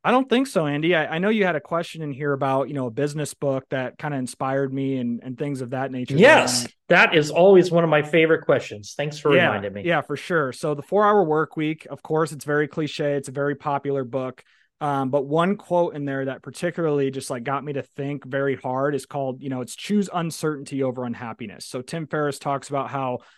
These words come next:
Speaker 1: a lot of people will default to unhappiness over uncertainty because psychologically they're just scared of the unknown. And once I saw that quote, I really started to think hard about, you know, what is failure anymore? The idea of failure as an entrepreneur in the digital marketing space,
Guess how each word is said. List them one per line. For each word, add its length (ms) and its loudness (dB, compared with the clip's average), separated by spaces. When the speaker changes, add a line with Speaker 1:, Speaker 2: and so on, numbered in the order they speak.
Speaker 1:
a 40 -8
lot 160 2
of 80 -4
people 300 -2
will 80 2
default 540 -2
to 520 -4
unhappiness 680 -4
over 200 -2
uncertainty 600 -8
because 340 -8
psychologically 720 -6
they're 140 -2
just 180 -10
scared 280 -4
of 60 -10
the 120 -4
unknown. 560 -6
And 120 -6
once 180 2
I 80 2
saw 240 4
that 180 0
quote, 240 0
I 40 0
really 340 -2
started 340 -6
to 80 -4
think 240 -10
hard 240 -2
about, 220 -6
you 60 -8
know, 120 -4
what 200 0
is 140 -6
failure 420 -2
anymore? 320 -10
The 120 -4
idea 400 0
of 100 -10
failure 520 -2
as 80 -10
an 100 -6
entrepreneur 640 -2
in 60 -4
the 80 -4
digital 340 -4
marketing 400 -6
space, 460 -2